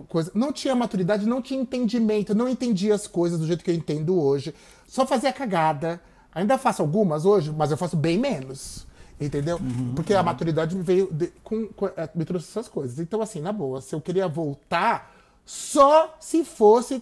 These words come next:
Speaker 1: com a bagagem que eu já, já, já tenho agora. Só que como a minha, mesmo minha terapeuta disse, pra eu ter essa bagagem,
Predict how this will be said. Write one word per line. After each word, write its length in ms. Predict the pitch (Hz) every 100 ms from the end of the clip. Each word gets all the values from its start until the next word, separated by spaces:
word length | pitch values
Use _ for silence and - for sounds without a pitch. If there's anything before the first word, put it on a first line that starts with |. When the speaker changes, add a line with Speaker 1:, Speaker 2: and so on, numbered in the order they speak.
| _
Speaker 1:
com 240 | - 226 247
a 60 |
bagagem 640 | 196 214 170 170 175 196 226
que 100 | 233
eu 40 |
já, 160 | 214 262 - -
já, 340 | 131 196 233 -
já 260 | 135 190 220
tenho 340 | - 196 220
agora. 480 | 262 208 135 123 127 - -
Só 180 | - 220
que 120 | 220
como 180 | 202 254
a 40 | 240
minha, 240 | 262 269 202
mesmo 280 | 247 277
minha 140 | 269 233
terapeuta 580 | 208 196 190 175 160 139
disse, 380 | 165 208 - - _ _ _
pra 140 | 339 339
eu 100 | 214
ter 160 | 190
essa 180 | 151 156
bagagem, 640 | 131 135 220 240 185 127